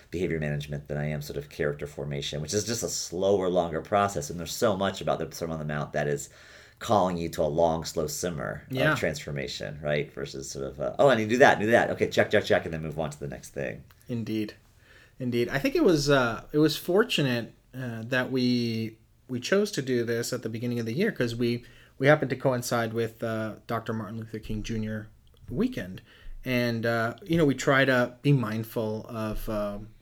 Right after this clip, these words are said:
Speaker 2: of race and ethnicity and culture when we preach. And that particular weekend, you know, we, we try to think about,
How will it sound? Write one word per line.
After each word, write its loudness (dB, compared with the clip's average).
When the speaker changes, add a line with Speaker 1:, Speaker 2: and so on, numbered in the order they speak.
Speaker 2:
of -8
race 4
and -4
ethnicity -4
and -6
culture 2
when 0
we -2
preach. 2
And 0
that 6
particular 4
weekend, 2
you -2
know, -2
we, -2
we -14
try 2
to 0
think 0
about, 0